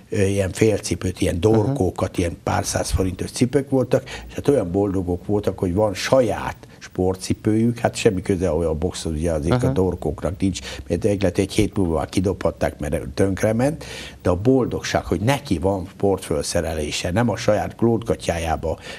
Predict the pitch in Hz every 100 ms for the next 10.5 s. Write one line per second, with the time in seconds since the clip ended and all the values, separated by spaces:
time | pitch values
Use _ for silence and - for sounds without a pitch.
0 | - 104 101 87 82 78 - 117 - 87
1 | 73 - 78 82 98 - - - - -
2 | - 87 - - 110 110 127 131 143 143
3 | 143 - - - - 147 123 101 85 -
4 | - 101 - 117 107 95 90 - - 98
5 | 247 262 156 120 - 185 220 127 92 80
6 | 90 95 92 101 95 98 110 131 127 -
7 | - 104 - 101 87 - 90 98 101 101
8 | - 90 80 85 90 - 117 - - 113
9 | - - 76 - - 78 90 87 - -
10 | - - - - -